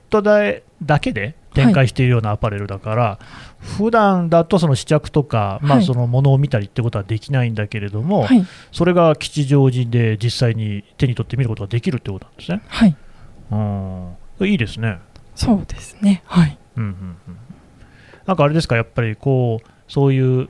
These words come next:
Speaker 1: う、実際にこうネットでしかね、ないものってさっき私言いましたけれども、まあ、失敗しそうだなみたいなとこもあるから、
Speaker 2: はい。
Speaker 1: 見たいっていう需要はあるんですよね。
Speaker 2: はい。
Speaker 1: うん。なんか他にもありますかね？
Speaker 2: 他。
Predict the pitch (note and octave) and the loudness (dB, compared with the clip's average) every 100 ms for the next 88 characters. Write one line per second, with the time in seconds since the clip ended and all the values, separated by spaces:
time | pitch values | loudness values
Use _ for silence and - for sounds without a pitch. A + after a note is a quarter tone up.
0 | - B2+ A#2+ B2+ _ _ - - - B2+ | -6 -6 -6 -8 _ _ -20 -20 -8 -6
1 | - D3+ D3 C#3 C3+ C3 B2+ F3 F3 - | 0 2 2 -2 0 0 0 -2 -4 -6
2 | F#2+ G2+ D3 G3 - B2+ C3+ A2 G2+ - | -8 -6 -8 -8 -6 0 0 0 -6 -8
3 | G#2+ C#3 A2+ G#2+ B2+ B2 B2 A#2 A2+ G#2+ | -4 -4 -2 -4 -4 -4 -4 -4 -4 -8
4 | G2+ G#2+ A2 G2 - _ - G3+ - - | -10 -8 -8 -10 -14 _ -4 -2 -2 0
5 | E3+ - E3+ D#3+ D3 A#2+ A2 G#2 A2 A2 | 0 2 2 2 2 0 -6 -6 -10 -6
6 | C3 G#2+ G#2+ G#2+ G#2 G2 G#3+ D#3 C3 C3+ | -6 -6 -8 -6 -6 2 2 2 0 0
7 | - G#2+ G#2+ G#2+ A2+ C3+ G#2 - F#2+ C#3+ | -2 -6 -6 -6 -2 -2 -4 -12 -14 -10
8 | A3+ - A3+ E3 - _ _ _ - - | -10 -2 2 2 -2 _ _ _ -20 -18
9 | - G#2+ F2+ A#2 - - - - - _ | -8 -8 -8 -16 -20 -20 -20 -20 -20 _
10 | - - - - - - - - _ _ | -20 -20 -20 -20 -20 -20 -20 -20 _ _
11 | - - - _ _ - E3+ A#2+ B2+ D3 | -20 -20 -20 _ _ -4 0 2 4 2
12 | C#3 G2+ G#2+ A#2 - - - F#2+ - - | 2 -2 -4 -4 -6 -10 -10 -10 -14 -20
13 | _ _ _ _ - - - - - - | _ _ _ _ -20 -20 -20 -20 -20 -20
14 | - - - - - F#3+ F3+ E3+ | -20 -20 -20 -12 2 4 4 0